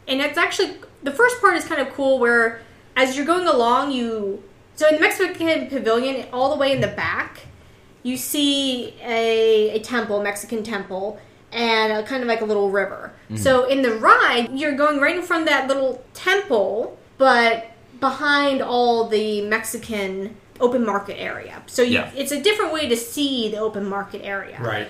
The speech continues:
Speaker 1: which is really nice. The ride itself <laughs> is basically Donald and his two friends going on a trip to Mexico, and they're literally trying to find him the entire time.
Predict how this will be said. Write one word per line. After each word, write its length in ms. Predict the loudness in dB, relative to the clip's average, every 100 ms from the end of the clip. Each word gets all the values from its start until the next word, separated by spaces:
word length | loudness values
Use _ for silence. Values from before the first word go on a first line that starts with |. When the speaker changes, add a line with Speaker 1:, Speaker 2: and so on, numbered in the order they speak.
| -10
Speaker 1:
which 180 | -8 -6
is 160 | -4
really 260 | -2 0 0
nice. 640 | 0 -6 -8 -16 -16 -18 -20 -16 -4
The 80 |
ride 220 | 2 6 6
itself 800 | 4 4 4 6 4 0 -8 -14
<laughs> 60 | -2
is 200 | 0 4
basically 720 | 6 6 4 2 2 2 2
Donald 600 | 4 6 4 2 0 0
and 240 | 0 0 -2
his 380 | -4 -6 -10 -14 -4
two 240 | 6 6 6 4
friends 960 | 6 6 6 4 2 -2 -4 -8 -6 2
going 260 | 4 4
on 200 | 6 4
a 60 | 4
trip 260 | 0 -2 0
to 60 |
Mexico, 720 | 0 0 0 -4 -8 -2 0 2
and 480 | 2 2 0 -4 0
they're 200 | 2 4
literally 360 | 2 2 2
trying 220 | 0 0 -2
to 60 |
find 360 | 0 2 2 0
him 200 | -2 -2
the 140 | -2
entire 400 | -4 -6 -10 -10
time. 220 | -12 -16